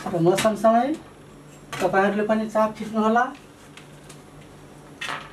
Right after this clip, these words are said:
र कम्पासको सियोको टुप्पो बिन्दु एमा राखौँ,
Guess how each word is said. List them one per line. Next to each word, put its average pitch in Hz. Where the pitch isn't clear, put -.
र 220
कम्पासको 240
सियोको 226
टुप्पो 226
बिन्दु 190
एमा 220
राखौँ, 240